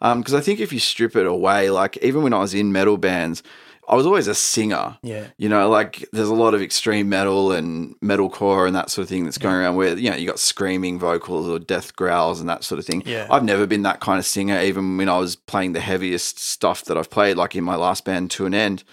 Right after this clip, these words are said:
Speaker 2: Yeah.
Speaker 1: Um, you know, I, I was still, like, it was still tuneful and, you know,
Speaker 2: Yeah.
Speaker 1: yes, it was louder and more powerful and that sort of thing, but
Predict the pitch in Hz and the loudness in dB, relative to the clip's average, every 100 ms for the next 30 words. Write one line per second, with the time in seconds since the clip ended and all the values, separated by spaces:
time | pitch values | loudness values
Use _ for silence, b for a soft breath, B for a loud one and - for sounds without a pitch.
0 | B B 120 - 92 101 95 90 87 - | B B -6 -4 0 2 2 -2 -6 -8
1 | _ - 107 98 95 95 82 104 101 - | _ -8 -2 0 2 2 2 2 0 0
2 | 104 85 - _ 92 73 - _ - - | 0 0 -10 _ -4 -4 -6 _ -4 -4
3 | - 104 87 - 110 110 - 92 82 78 | -2 -4 -2 0 2 0 0 -2 -2 -4
4 | 80 76 B B B - 90 92 107 113 | -6 -8 B B B -2 0 2 2 2
5 | 104 - 82 90 90 95 92 87 82 85 | 0 -4 -2 2 4 4 2 0 -4 -6
6 | 87 104 98 95 92 90 85 - - 95 | -2 2 2 2 0 0 0 -2 -2 -4
7 | - 92 92 87 78 - | -2 -2 0 -2 -2 -6